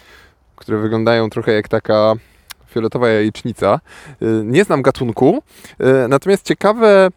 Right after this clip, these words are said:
mm, jest, e, to, że one się pojawiają właśnie w tym miejscu, gdzie nie ma kory. Dla drzewa kora jest przede wszystkim warstwą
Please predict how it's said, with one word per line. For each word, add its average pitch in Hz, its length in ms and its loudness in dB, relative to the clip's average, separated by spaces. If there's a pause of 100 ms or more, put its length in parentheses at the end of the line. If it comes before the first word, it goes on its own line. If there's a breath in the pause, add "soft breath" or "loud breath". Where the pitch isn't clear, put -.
(140)
mm, 156 420 -6
jest, 139 800 -2
e, 135 280 0
to, 147 160 0
że 143 120 -2
one 143 140 -4
się 143 120 -6
pojawiają 139 340 0
właśnie 139 260 -4
w - 40 -12
tym 135 180 -4
miejscu, 135 260 -6
gdzie 131 160 -6
nie 131 120 -4
ma 135 120 0
kory. 117 420 2 (280)
Dla 127 500 2
drzewa 135 520 -2
kora 139 380 2
jest 135 600 -2
przede 135 280 -10
wszystkim 139 760 -8 (200)
warstwą 131 840 0